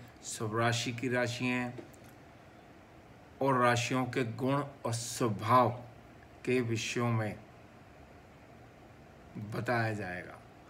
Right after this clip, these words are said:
राशियों के तत्व भी बताए जाएंगे। कुंडली के बारह भाव होते हैं, जिनके स्थायी कारक, शरीर के अंग, मारक ग्रह, बाधक ग्रह, केंद्राधिपति दोष,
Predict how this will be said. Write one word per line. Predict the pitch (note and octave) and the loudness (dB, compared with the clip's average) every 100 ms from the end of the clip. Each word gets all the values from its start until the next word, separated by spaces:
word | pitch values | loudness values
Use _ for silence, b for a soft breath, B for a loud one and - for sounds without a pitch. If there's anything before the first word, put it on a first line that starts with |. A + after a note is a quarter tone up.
| B B - | B B -4
राशियों | A2+ A#2 A#2 C3 B2 | 2 4 4 2 0
के | A#2 A#2 | -2 -4
तत्व | - D3 B2+ B2+ | -4 -4 -4 -4
भी | C3 | -4
बताए | A#2+ A#2 A2 G2 F#2+ | -2 -2 -2 -4 -4
जाएंगे। | F2 D2+ - - - - - - - - - - B B B B - | -6 -8 -12 -16 -18 -20 -20 -20 -20 -20 -20 -20 B B B B 0
कुंडली | C3 C#3 C#3+ | 4 6 4
के | D3+ | 4
बारह | C3 A2 B2 C3 C3+ | 2 4 4 6 6
भाव | A2+ G#2 A2+ | 4 2 4
होते | A2+ A2 - | 4 0 0
हैं, | A2+ A2 A#2 A#2 B B B B B - - - - | -2 0 -2 -6 B B B B B -20 -20 -20 -8
जिनके | A#2+ A#2+ A#2+ B2 | 0 2 2 0
स्थायी | - - A2+ B2 | -2 -2 2 2
कारक, | A#2 - A2 A2 G#2+ | 2 -2 -2 -2 -4
शरीर | - - A#2 A#2+ B2 A#2 | -6 -4 0 0 0 -2
के | B2 | -4
अंग, | - B2 A#2 A2+ | -2 0 2 0
मारक | G2+ G#2 G#2+ A2+ B2 B2 B2 A#2 - - B B B - | -2 -4 -2 0 2 2 0 -2 -12 -16 B B B -4
ग्रह, | A2+ A#2 A2+ | 2 4 4
बाधक | F#2+ A2+ A#2 A#2 A#2+ | 0 0 2 4 2
ग्रह, | A#2 A#2 A2 G#2+ | 0 0 0 -2
केंद्राधिपति | G2+ - B2+ B2 B2+ A#2+ A#2+ A#2 A2 | -4 -4 -2 0 0 0 -2 -2 -2
दोष, | A#2 A#2 A#2 G#2+ - - | 0 2 2 0 -4 -8